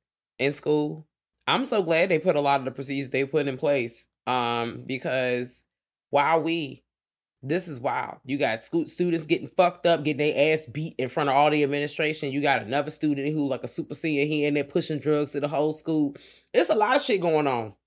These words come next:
It's a whole lot of shit. Um, but, you know, a lot, I, I love that we're kinda following Elijah Wood's character. Elijah Wood plays Casey, um, and just see their journey going through high school. We see a lot of familiar faces. We see, um,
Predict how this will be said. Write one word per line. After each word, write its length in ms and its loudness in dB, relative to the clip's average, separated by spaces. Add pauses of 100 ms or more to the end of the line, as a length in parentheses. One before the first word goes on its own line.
(580)
It's 140 -2
a 60 -2
whole 180 4
lot 180 4
of 60 -6
shit. 320 -4 (400)
Um, 460 2
but, 200 4
you 140 2
know, 160 2
a 100 2
lot, 480 2
I, 80 4
I 40 6
love 280 2
that 140 0
we're 120 -2
kinda 280 -4
following 420 -2
Elijah 440 -2
Wood's 260 -6
character. 400 -4
Elijah 340 -4
Wood 100 -10
plays 200 -8
Casey, 520 -8 (400)
um, 440 -2
and 180 -4
just 140 -10
see 100 -4
their 220 -4
journey 500 -6
going 300 -6
through 160 -12
high 160 -6
school. 180 -12
We 60 -6
see 160 -4
a 60 0
lot 180 2
of 80 -6
familiar 380 -2
faces. 580 -6
We 80 -8
see, 400 -6
um, 520 -4